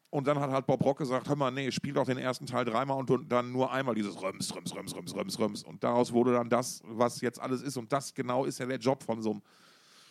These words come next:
Produzenten. Ähm, Rick Rubin hat da ja auch schon mal gewisse Dinge bewegt, aber so jemand müsste jetzt mal wieder kommen, der denen mal einfach sagt, „Boah, Jungs, das ist alles.“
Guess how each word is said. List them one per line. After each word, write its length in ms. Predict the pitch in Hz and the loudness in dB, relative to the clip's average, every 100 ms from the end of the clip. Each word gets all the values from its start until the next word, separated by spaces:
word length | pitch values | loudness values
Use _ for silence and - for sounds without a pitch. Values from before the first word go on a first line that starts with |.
| - | -16
Produzenten. 760 | - 127 131 - 113 110 101 90 _ _ _ _ | 4 8 8 8 4 2 -6 -14 _ _ _ _
Ähm, 500 | 113 113 107 107 101 - _ _ _ _ _ _ _ _ _ _ _ _ _ _ | 0 2 2 0 -8 -14 _ _ _ _ _ _ _ _ _ _ _ _ _ _
Rick 300 | 135 117 143 | -8 -2 0
Rubin 400 | - 156 170 151 | 4 6 6 4
hat 240 | 135 160 143 | 2 -6 -4
da 100 | 139 | -2
ja 200 | 135 131 | -2 -2
auch 240 | 127 151 | 0 0
schon 280 | - - 135 | 0 -2 -2
mal 320 | 127 123 131 | 0 -2 -2
gewisse 640 | 123 117 107 143 - 123 113 _ _ _ _ _ _ _ - | -4 -6 -4 -4 0 -2 -2 _ _ _ _ _ _ _ 4
Dinge 180 | 151 143 | 6 6
bewegt, 580 | 127 110 120 135 131 - | 4 6 4 2 -2 -10
aber 180 | 135 127 | -4 -2
so 180 | 113 131 | 2 2
jemand 300 | 127 135 127 | 2 0 0
müsste 260 | 131 - | -2 -2
jetzt 160 | 127 - | -4 -4
mal 100 | 117 | -2
wieder 140 | 113 | 0
kommen, 300 | 107 - 107 | 0 0 -2
der 120 | 113 110 | -2 -4
denen 180 | 110 | -4
mal 100 | 110 | -4
einfach 220 | 110 107 107 | -6 -6 -8
sagt, 180 | 107 | -6
„Boah, 140 | - 104 | -4 -4
Jungs, 240 | 107 107 | -2 -4
das 160 | - 98 | -8 -10
ist 100 | 98 | -10
alles.“ 280 | 104 104 | -6 -6